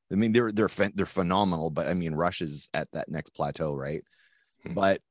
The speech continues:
Speaker 1: they were a little more exciting live. They're running around the stage all the time. They're, you know, it,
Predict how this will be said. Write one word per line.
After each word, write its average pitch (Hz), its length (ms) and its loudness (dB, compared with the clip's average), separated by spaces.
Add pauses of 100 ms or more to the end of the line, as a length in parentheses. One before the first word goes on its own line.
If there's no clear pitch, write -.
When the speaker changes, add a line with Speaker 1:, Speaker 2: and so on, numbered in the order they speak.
(140)
Speaker 1:
they 101 100 4
were 110 120 8
a 113 40 8
little 131 240 6
more 127 220 4
exciting 98 680 0
live. 113 580 2
They're 87 140 0
running 95 300 2
around 92 260 2
the 85 60 -2
stage 92 420 0
all 95 100 4
the 87 100 -2
time. 92 600 0
They're, 82 240 0
you 87 140 -4
know, 82 260 -2
it, 104 140 -2